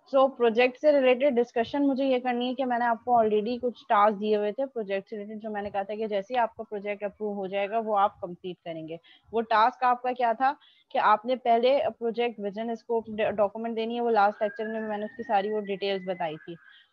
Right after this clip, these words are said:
और आपने एक paragraph के अंदर project का overview देना है कि project आप क्यों बना रहे हैं।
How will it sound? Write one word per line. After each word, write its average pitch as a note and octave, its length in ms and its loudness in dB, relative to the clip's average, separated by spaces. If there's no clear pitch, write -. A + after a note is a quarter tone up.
और G#3+ 260 6
आपने A#3 520 2
एक A#3 380 -4
paragraph A3 540 4
के A#3 60 -6
अंदर A3 280 0
project G#3 480 -4
का A#3 100 2
overview G3+ 460 -2
देना A3+ 220 0
है D4 140 -2
कि A#3 80 -12
project G#3 420 -6
आप G#3 220 -2
क्यों G3 140 -8
बना G#3 260 2
रहे A#3 120 -2
हैं। D#4+ 100 -8